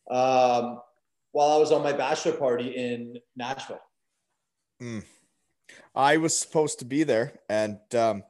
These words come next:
Speaker 2: do you remember that? I had a German fella, um,
Speaker 1: Yeah, what
Speaker 2: come
Speaker 1: happened?
Speaker 2: Um, I had a guy coming over from Germany that, uh, was
Speaker 1: Right.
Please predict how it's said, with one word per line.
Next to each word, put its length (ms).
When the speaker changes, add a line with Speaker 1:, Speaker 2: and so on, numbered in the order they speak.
Speaker 2:
do 80
you 40
remember 260
that? 380
I 100
had 120
a 60
German 480
fella, 600
um, 380
Speaker 1:
Yeah, 120
what 80
Speaker 2:
come 100
Speaker 1:
happened? 220
Speaker 2:
Um, 540
I 140
had 400
a 100
guy 340
coming 360
over 280
from 260
Germany 540
that, 380
uh, 300
was 140
Speaker 1:
Right. 460